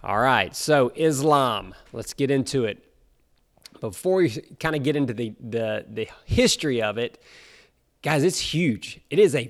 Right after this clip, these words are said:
fast-growing religion. Approximately twenty-five percent of the world's population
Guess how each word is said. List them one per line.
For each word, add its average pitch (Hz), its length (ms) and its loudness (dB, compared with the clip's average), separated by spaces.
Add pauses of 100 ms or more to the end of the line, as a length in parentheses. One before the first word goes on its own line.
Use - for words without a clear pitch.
fast-growing 127 1700 -6
religion. 107 720 -8 (180)
Approximately 160 920 -8
twenty-five 151 1000 -8
percent 135 560 -8
of 117 80 -14
the 117 80 -8
world's 117 340 -8
population 110 960 -10